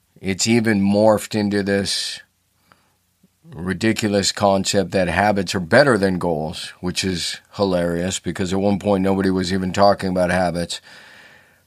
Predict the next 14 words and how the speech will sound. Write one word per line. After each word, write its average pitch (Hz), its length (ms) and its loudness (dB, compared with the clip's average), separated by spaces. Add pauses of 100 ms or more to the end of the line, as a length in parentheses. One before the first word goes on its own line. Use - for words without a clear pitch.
(260)
because 104 580 2
of 101 160 -2
the 101 120 2
negative 92 500 -2
connotation. 90 1040 -4
So 104 220 -2
here 143 160 4
we 127 120 4
are 120 200 6
today, 110 600 2 (360)
twenty 113 540 -2
twenty-four-ish, 107 1600 0 (580)
and 104 460 0
today's 117 640 0